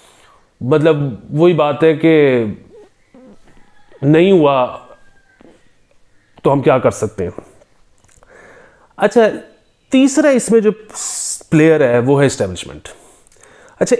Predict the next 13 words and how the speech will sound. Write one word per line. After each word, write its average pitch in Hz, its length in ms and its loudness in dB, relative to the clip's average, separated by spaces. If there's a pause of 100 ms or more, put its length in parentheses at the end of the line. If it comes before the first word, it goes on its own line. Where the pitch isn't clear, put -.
एस्टैब्लिशमेंट 247 800 0
के - 80 2
केस 143 380 0
में 139 120 0
ना 139 140 2
मेरे 131 240 0
ख्याल 113 220 -2
में 127 280 0
बहुत 127 400 -2 (260)
लूज 123 580 0
लूज 117 320 -6 (400)
सिचुएशन - 480 -14
है। - 140 -20